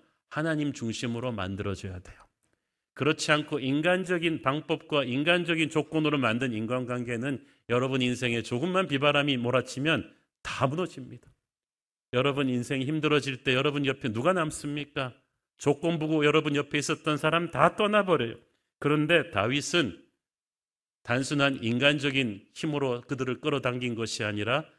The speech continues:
하나님의 은혜로 함께 있었던 동지들이었던 거예요. 이때는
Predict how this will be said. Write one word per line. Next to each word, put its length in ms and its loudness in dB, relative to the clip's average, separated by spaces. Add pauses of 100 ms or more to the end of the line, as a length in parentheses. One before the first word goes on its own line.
(340)
하나님의 720 -2
은혜로 460 0 (260)
함께 640 -2 (120)
있었던 500 -4
동지들이었던 840 -2
거예요. 180 -12 (1040)
이때는 720 2